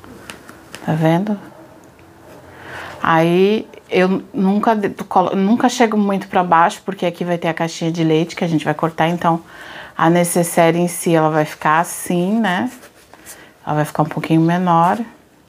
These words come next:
Então eu já tenho aquele olho de ver que mais ou menos vai ficar aqui, tá? Aí, ah, não gostei aqui da letra, não ficou legal. Você pega o ferro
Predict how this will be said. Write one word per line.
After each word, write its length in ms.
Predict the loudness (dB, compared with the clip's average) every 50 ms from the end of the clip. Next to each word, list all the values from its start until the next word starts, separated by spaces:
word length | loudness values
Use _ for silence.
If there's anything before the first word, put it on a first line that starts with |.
| _ _ _ _ _ _ -20 -20 -20 -20 -20 -20 -20 -12 -4
Então 560 | -2 0 0 2 4 4 4 4 4 2 0 0
eu 240 | 0 0 0 0
já 240 | 2 2 2 2 2
tenho 320 | 0 2 2 2 4 4 2
aquele 380 | 2 4 4 4 4 6 6
olho 400 | 6 6 6 6 4 4 2 2
de 580 | 0 0 -2 -2 -2 0 0 0 -2 -4 -4 -6 -10 -12 -16 _ _ -20 _ _ -20 -20 _ _ _ -20 -20 -20 -14
ver 320 | -8 -4 2 4 4 4 4
que 160 | 2 2 2
mais 480 | 2 2 2 0 2 2 4 4 4 2
ou 60 | 2
menos 220 | 2 0 0 0
vai 120 | 0 -2 -2
ficar 240 | -4 -2 -2 -2
aqui, 340 | -2 -2 -4 -6 -6 -6 -6 -8 _ _ -20 -20 -20 -20 -20 -20 -20 -20 -20 -20 -20 _ _ _ _ -20 -20 _ -20 -6
tá? 300 | 0 2 2 2 2 0 0
Aí, 400 | 0 0 2 2 0 0 -2 -4 -10 -18 -10 -6 -2 0
ah, 260 | 2 4 4 4 4
não 120 | 4 2
gostei 520 | 2 2 0 0 -2 -2 0 2 2 2 0
aqui 200 | -2 -2 -4 0
da 160 | 2 2 2
letra, 420 | 2 2 2 0 0 -2 -2 -4
não 100 | -4 -4
ficou 220 | -4 -4 -4 -2 0
legal. 280 | 0 0 0 0 0
Você 160 | -2 -4 -8 -6
pega 260 | -2 -2 -2 -2 -2
o 40 | -6
ferro 840 | -8 -8 0 2 4 6 6 6 6 4 2 0 -2 0 -2 -2